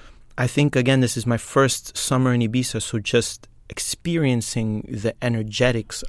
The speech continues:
of summer in Ibiza is wild, you know? Uh, the heat, the amount of people, the amount of fomo in the air, you know, this, like, "We're doing this, we're doing that." Um,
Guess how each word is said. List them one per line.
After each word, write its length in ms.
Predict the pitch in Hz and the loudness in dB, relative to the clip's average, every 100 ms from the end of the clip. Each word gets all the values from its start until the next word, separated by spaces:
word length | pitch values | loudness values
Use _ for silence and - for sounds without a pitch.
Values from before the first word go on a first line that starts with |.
| - | -4
of 460 | 107 107 104 - - | -2 -2 -6 -18 -14
summer 420 | - - 131 120 110 | -6 2 4 4 2
in 80 | |
Ibiza 560 | 110 113 123 - 104 92 - - - - - - - - | 0 0 -2 -2 -6 -6 -14 -20 -20 -20 -20 -20 -20 -12
is 140 | 113 107 | -8 0
wild, 460 | 123 127 101 104 - - | 2 4 2 -2 -18 -10
you 160 | 110 | -6
know? 260 | 107 107 120 - - - - - - | -4 -6 -8 -14 -20 -20 -20 -18 -4
Uh, 400 | 117 104 104 104 104 | 0 2 2 0 0
the 100 | 113 | -4
heat, 520 | - - 147 151 147 - | -4 0 6 6 4 -2
the 100 | 123 | 2
amount 320 | 117 117 - | 2 2 -2
of 140 | 110 - | -8 -10
people, 440 | - 147 - 127 | -2 -2 0 0
the 120 | 120 | 2
amount 320 | 113 107 113 110 | 0 0 -2 -6
of 80 | |
fomo 560 | - - 127 123 123 120 | -8 0 2 4 4 2
in 100 | 117 | 2
the 220 | 110 120 | 2 4
air, 460 | 127 127 135 131 127 | 8 8 8 8 6
you 160 | 127 | 4
know, 160 | 120 120 | 2 0
this, 220 | 110 - | -2 -6
like, 160 | - - | -10 -14
"We're 160 | 101 95 | -10 0
doing 300 | 127 123 131 | 4 6 4
this, 200 | 127 123 | 4 0
we're 80 | |
doing 320 | 110 117 113 117 | -2 0 2 4
that." 240 | 123 120 - - - - - - - - - - 127 | 4 2 -2 -20 -20 -18 -18 -18 -20 -20 -20 -8 0
Um, 640 | 120 123 120 120 113 - | 4 6 6 4 2 -4